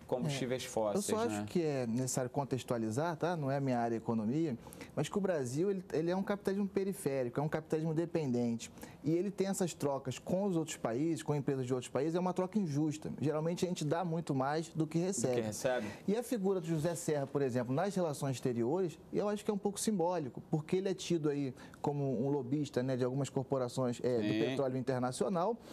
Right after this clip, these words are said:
Speaker 1: Petróleo, do remédio.
Speaker 2: E uma mudança de eixo nas relações internacionais com os brics e com os países latino-americanos, que são países que, teoricamente, a gente, nós teríamos trocas mais justas,
Speaker 1: Uhum.
Speaker 2: é, agora a gente caminha no sentido oposto, de voltar a trocar com países mais, porque a gente nunca deixou de trocar, mas assim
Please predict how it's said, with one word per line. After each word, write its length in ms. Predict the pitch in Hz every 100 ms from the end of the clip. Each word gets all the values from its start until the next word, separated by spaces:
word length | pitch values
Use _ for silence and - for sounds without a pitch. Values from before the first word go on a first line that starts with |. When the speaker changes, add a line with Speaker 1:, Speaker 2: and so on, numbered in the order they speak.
| -
Speaker 1:
Petróleo, 420 | 139 - 147 147
do 60 | 123
remédio. 480 | 110 131 135 139 233
Speaker 2:
E 40 |
uma 180 | 240 247
mudança 480 | 240 160 180 170 156
de 180 | 139
eixo 240 | 143 147 131
nas 100 | 131
relações 340 | 139 127 135
internacionais 540 | 127 123 120 117 123 123
com 120 | 175
os 80 | 165
brics 540 | 120 135 180 160 - -
e 60 |
com 160 | 139 170
os 100 | 185
países 280 | - 147 135
latino-americanos, 1080 | 127 131 123 117 110 - 156 202 131 113 - - -
que 100 | 151
são 200 | 165 156
países 320 | 147 139 127
que, 100 | -
teoricamente, 600 | - 139 135 131 127 123
a 40 |
gente, 100 | 123 -
nós 200 | 139 135
teríamos 320 | 139 131 131
trocas 400 | - 135 127 117
mais 320 | 120 147 160
justas, 500 | 117 165 208 - 113 -
Speaker 1:
Uhum. 300 | 113 110 113 151 -
Speaker 2:
é, 340 | 156 151 139 - -
agora 260 | 156 147 160
a 40 |
gente 80 | 175
caminha 220 | 190 180
no 80 | 196
sentido 300 | 190 185 214
oposto, 520 | 214 156 170 151 -
de 120 | 117
voltar 600 | 135 156 160 156 143 170
a 60 | 160
trocar 380 | 156 156 147 139
com 120 | 143
países 340 | 139 135 131 123
mais, 240 | 131 143
porque 280 | - - 180
a 20 |
gente 160 | 175 170
nunca 160 | 165
deixou 240 | 139 135 120
de 80 |
trocar, 400 | - 208 202 190
mas 180 | 180 156
assim 340 | 151 147 123